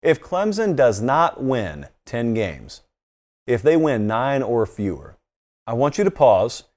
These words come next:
and I want you to think about what that would do, what that would have you saying, how that would have the rest of college football feeling.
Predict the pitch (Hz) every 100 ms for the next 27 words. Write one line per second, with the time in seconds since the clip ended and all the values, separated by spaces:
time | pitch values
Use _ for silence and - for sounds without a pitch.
0 | - 117 131 127 113 135 123 117 113 98
1 | - _ _ - 107 131 127 117 120 -
2 | 113 110 95 82 98 90 73 - _ _
3 | _ 101 143 185 156 147 147 - 143 127
4 | 117 120 143 147 - 127 110 82 76 -
5 | _ _ - 165 175 170 165 170 147 151
6 | 139 143 131 117 135 127 - 123 110 -
7 | 117 85